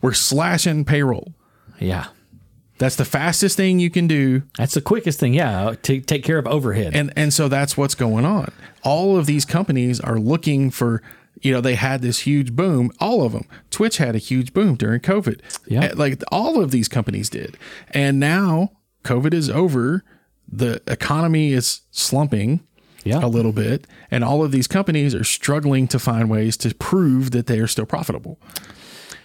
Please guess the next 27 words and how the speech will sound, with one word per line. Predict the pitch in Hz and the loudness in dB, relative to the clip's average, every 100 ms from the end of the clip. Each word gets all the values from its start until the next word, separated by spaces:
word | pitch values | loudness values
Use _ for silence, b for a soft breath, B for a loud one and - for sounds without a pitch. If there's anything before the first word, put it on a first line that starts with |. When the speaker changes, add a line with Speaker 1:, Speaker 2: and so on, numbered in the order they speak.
| B B B _ _ | B B B _ _
Speaker 2:
And | 156 | 2
they | 170 202 | 4 4
Speaker 1:
And | 214 | 2
Speaker 2:
are | 277 160 120 180 _ | 2 2 0 -2 _
still | - 143 127 | -4 -2 0
profitable. | 131 117 120 117 | 0 0 0 0
They | 135 147 | 2 2
just | 147 143 | 0 2
may | 135 139 | 4 4
not | 139 123 | 4 2
be | 127 - | 0 0
as | 139 139 | -2 0
profitable | - 127 120 113 117 | -2 -4 -2 -2 2
as | 113 110 | 0 2
they | 110 | 0
were | 104 110 110 110 | 2 2 2 2
whenever | 107 104 101 - _ | 2 0 0 -4 _
covid | - 131 127 | -2 2 2
Speaker 1:
Okay, | 104 | 2
Speaker 2:
was | 101 - | 0 0
Speaker 1:
I, | 127 | -4
Speaker 2:
huge. | 139 - 120 78 76 | -2 0 0 0 -2
Speaker 1:
you | 127 175 185 | 0 2 2
are | 170 | 0
correct. | 156 143 110 - | 0 0 -2 -2
I | 127 | 0
misspoke. | 127 123 - 107 | 0 0 -2 -4